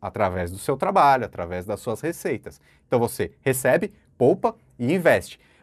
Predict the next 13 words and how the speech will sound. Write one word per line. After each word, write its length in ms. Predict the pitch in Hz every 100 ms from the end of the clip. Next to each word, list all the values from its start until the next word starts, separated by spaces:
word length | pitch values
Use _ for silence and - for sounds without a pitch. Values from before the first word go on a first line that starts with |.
| -
Mas 220 | 143 147
tem 120 | 160
que 60 | 143
ser 160 | 165
no 100 | 170
dia. 260 | 127 107 78 _ _ _
No 180 | 127 127
dia 300 | 107 123 165
que 100 | -
você 240 | 156 147 147
recebe. 500 | 147 143 110 110 - _ _
Por 160 | 135
quê? 240 | 131 90